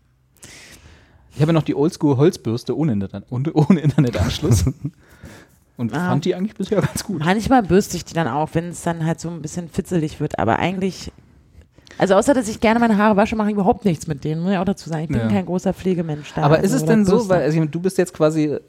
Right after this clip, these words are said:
Speaker 1: A, lange Haare, B, Frau und C, äh, ähm, vielleicht ein bisschen interessierter als Carsten und ich an,
Speaker 2: Ja.
Speaker 1: an Haarpflegeprodukten,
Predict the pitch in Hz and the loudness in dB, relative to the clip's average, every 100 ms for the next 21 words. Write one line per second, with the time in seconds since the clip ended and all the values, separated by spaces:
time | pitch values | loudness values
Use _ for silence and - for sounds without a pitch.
0 | 127 127 135 131 - 139 151 151 131 131 | -12 -10 -12 -14 -2 0 2 2 2 2
1 | 139 170 180 165 143 151 156 156 123 127 | 4 4 2 2 0 2 2 0 -4 -12
2 | - 139 - 139 170 175 139 147 143 147 | -20 -10 -2 0 2 -2 -4 -4 -2 0
3 | 147 151 147 - 135 131 127 120 - - | 2 2 0 -2 0 2 2 0 -6 -12
4 | 127 123 120 - - _ - 123 123 - | -4 -2 -2 -6 -20 _ -12 -4 -4 -4
5 | _ _ 139 143 165 143 135 156 160 131 | _ _ -4 0 0 0 2 4 4 2
6 | 120 - 139 - 127 120 143 - 110 101 | -2 0 -2 -2 -6 -4 -6 4 4 4
7 | 185 165 147 170 139 113 113 107 - 165 | 4 4 4 4 2 0 -4 -6 0 -2